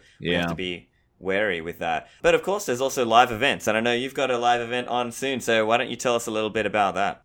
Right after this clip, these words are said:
Speaker 2: Yeah, I am having a live event while we're still able to have 'em. I thought about pushing it till next year, but at the rate we're going, I mean, who knows if we can have 'em next year. Um, and so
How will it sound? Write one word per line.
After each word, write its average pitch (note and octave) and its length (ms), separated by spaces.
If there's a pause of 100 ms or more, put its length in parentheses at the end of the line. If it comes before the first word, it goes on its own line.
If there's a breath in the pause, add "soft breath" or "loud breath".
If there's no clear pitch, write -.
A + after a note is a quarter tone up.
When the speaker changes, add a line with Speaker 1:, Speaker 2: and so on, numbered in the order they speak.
Speaker 2:
Yeah, C3+ 200
I C3 120
am E3 180
having C3+ 260
a A2+ 60
live A2 240
event G#2+ 300
while G#2 140
we're G2 100
still A2+ 260
able G#2 200
to F#2+ 40
have G#2+ 260
'em. F#2 200 (360 loud breath)
I G2 120
thought C#3 180
about C3+ 220
pushing C3+ 240
it A2+ 60
till A#2+ 120
next A2+ 260
year, C3+ 220
but G#2+ 160
at G#2 80
the G#2+ 100
rate A2+ 200
we're A2 100
going, A2 320
I G2 60
mean, F#2+ 80
who A2 100
knows G#2 220
if F#2 80
we F#2+ 80
can F#2 100
have G#2 220
'em G2 80
next F2+ 260
year. F2+ 240 (380 loud breath)
Um, E2+ 420
and A2+ 140
so A#2 380